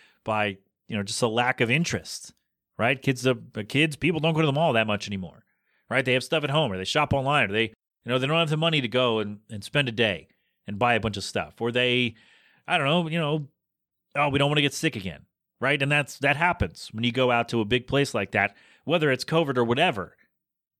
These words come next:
right? People are now more aware. At least they, sh-, they, maybe they are. I wish they were more aware so they would stay home and keep their kids home, which we're gonna talk about in a second. But the fact that I get why it's happening doesn't make it less disappointing,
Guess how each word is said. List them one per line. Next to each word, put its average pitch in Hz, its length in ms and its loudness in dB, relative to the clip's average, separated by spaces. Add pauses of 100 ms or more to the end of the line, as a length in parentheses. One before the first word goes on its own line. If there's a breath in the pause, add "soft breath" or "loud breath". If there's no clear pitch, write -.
right? 131 200 2
People 143 320 2
are 127 80 4
now 123 200 4
more 120 220 4
aware. 131 260 4
At 117 60 2
least 135 200 -2
they, 110 100 0
sh-, - 160 -10
they, 120 280 0
maybe 147 220 -2
they 101 140 -4
are. 87 280 -8 (400 soft breath)
I 120 140 2
wish 147 260 0
they 151 120 4
were 131 100 4
more 147 220 2
aware 107 460 2 (200 soft breath)
so - 140 -4
they 127 120 4
would 120 100 -2
stay 131 200 2
home 131 240 0
and 110 120 -8
keep 143 180 0
their 117 80 0
kids 170 240 -2
home, 110 120 -2
which 101 160 -6
we're 123 60 -6
gonna 110 80 -6
talk 135 180 0
about 120 100 -4
in 101 40 -4
a 95 40 -10
second. 147 360 -2 (340 soft breath)
But 131 320 0 (640)
the 170 100 -4
fact 214 260 0
that 185 80 0
I 147 80 4
get 135 260 0
why 131 160 2
it's 110 160 -2
happening 101 500 0 (600)
doesn't 170 300 2
make 135 220 2
it 113 120 -2
less 120 240 2
disappointing, 101 600 -4